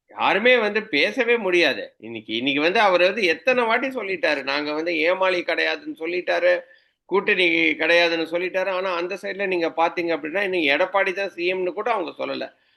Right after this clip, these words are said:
Speaker 1: அவங்க வந்து என்ன சொல்றாங்க, என் டி ஏ அலையன்ஸ்ன்னு தான் சொல்றாங்க. அதிமுக அலையன்ஸ்ன்னு கூட சொல்ல, என் டி ஏ அலையன்ஸ், அதுல அதிமுக அங்கம் வகிக்குது.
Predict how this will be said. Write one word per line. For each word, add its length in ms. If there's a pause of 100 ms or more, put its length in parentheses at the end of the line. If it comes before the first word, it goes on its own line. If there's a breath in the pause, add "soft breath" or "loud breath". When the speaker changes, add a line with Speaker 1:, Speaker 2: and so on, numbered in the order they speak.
Speaker 1:
அவங்க 360
வந்து 220
என்ன 160
சொல்றாங்க, 380
என் 240
டி 240
ஏ 80
அலையன்ஸ்ன்னு 560
தான் 200
சொல்றாங்க. 480 (420)
அதிமுக 640
அலையன்ஸ்ன்னு 540
கூட 200
சொல்ல, 300
என் 260
டி 200
ஏ 100
அலையன்ஸ், 400
அதுல 320 (180)
அதிமுக 360
அங்கம் 440
வகிக்குது. 460